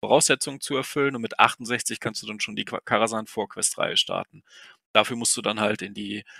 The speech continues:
das, äh, Gebirge der, der, der Toten, Dingsbums, Gebirgspass der Totenwinde. Da machst du dann erstmal ein paar Quests und dann wirst du nach Shattrath geschickt. Da musst du mehrere Instanzen besuchen und so weiter und so fort.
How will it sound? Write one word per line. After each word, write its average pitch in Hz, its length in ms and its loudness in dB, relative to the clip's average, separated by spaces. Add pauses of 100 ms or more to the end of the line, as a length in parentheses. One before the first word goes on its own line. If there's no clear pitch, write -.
(560)
das, 104 220 2
äh, 95 260 -4 (1000)
Gebirge 110 300 -2
der, 104 300 -2
der, 107 240 -4 (240)
der - 240 -4
Toten, 143 680 -10 (1000)
Dingsbums, 127 500 -4
Gebirgspass 120 480 0
der 113 120 0
Totenwinde. 139 600 -2 (380)
Da 117 140 8
machst 123 220 4
du 113 40 -10
dann 113 200 0
erstmal 110 280 0
ein 107 40 -12
paar 107 140 0
Quests - 540 4
und 92 100 -10
dann 101 200 -8
wirst 98 180 0
du - 40 -10
nach 104 100 -4
Shattrath - 360 4
geschickt. - 420 0
Da 98 60 -6
musst - 220 -6
du 98 160 -8
mehrere 101 300 -2
Instanzen 131 500 2
besuchen 107 400 -8
und 98 80 -10
so 95 120 -6
weiter 95 260 -2
und 98 100 -14
so - 80 -14
fort. 98 400 -12